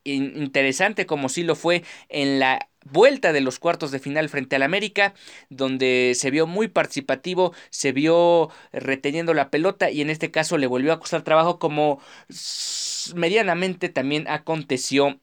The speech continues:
en la ida frente a las Águilas. El equipo leonés empezó con Rodolfo Cor-, Cota en la portería,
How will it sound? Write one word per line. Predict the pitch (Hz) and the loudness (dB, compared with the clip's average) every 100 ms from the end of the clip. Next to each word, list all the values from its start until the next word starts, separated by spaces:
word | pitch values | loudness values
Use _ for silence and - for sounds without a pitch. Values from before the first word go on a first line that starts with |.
| _ - | _ -6
en | 151 156 151 | -2 0 2
la | 143 - | 0 0
ida | 170 160 156 151 | -4 -2 0 0
frente | - 139 135 147 | 0 -4 0 0
a | |
las | 143 135 185 | 0 0 0
Águilas. | 175 165 127 110 - - - - - | 0 -2 -4 -4 -8 -14 -20 -20 -6
El | 131 135 | -2 -2
equipo | 180 185 185 | -4 0 0
leonés | 165 156 165 220 202 | 2 0 0 -2 -2
empezó | 170 156 139 131 165 165 | -2 0 -2 0 -2 0
con | 160 139 | -2 0
Rodolfo | 139 165 160 147 | 0 -2 -4 -6
Cor-, | 165 160 165 - | -2 -2 -4 -18
Cota | - 165 160 | -6 -4 -2
en | 139 | -2
la | 135 | -2
portería, | - 135 135 165 233 226 220 | 0 -4 -2 -2 0 0 0